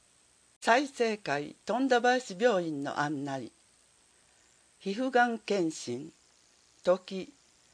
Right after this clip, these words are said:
四月十六日水曜日、午後二時から四時三十分。内容、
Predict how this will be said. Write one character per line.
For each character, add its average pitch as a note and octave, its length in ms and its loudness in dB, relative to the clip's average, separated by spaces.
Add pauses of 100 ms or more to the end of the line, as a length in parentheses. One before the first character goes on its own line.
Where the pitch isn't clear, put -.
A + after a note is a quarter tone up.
四 - 200 -8
月 A#3 340 2
十 G#3+ 240 -4
六 G3+ 260 -4
日 F#3+ 320 -6
水 A3+ 360 -6
曜 G#3 240 4
日、 C3 200 -12 (720)
午 A#3+ 180 6
後 F#3+ 180 2
二 A3 180 -2
時 F#3 140 -10
か C3 160 -8
ら B2+ 200 -6 (300)
四 G#3+ 160 6
時 F#3 140 -6
三 G3+ 340 0
十 G#3 180 -6 (160)
分。 A#2 240 -8 (920)
内 F#3+ 340 0
容、 E3+ 300 0